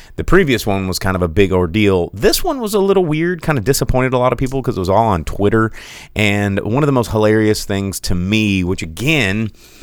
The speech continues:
something that I've talked about on the show for years, is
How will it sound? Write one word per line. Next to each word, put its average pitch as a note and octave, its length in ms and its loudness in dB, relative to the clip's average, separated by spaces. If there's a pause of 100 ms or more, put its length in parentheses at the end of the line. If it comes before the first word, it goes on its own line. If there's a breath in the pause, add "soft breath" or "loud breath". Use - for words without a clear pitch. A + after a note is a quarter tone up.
(120)
something A#2+ 360 -2
that G#2 100 -2
I've G2+ 140 -2
talked G#2 300 -2
about G2 220 0
on F#2+ 100 -2
the F#2+ 60 -4
show F#2+ 340 0
for F2+ 220 -4
years, E2+ 680 -2 (340 loud breath)
is F2+ 560 0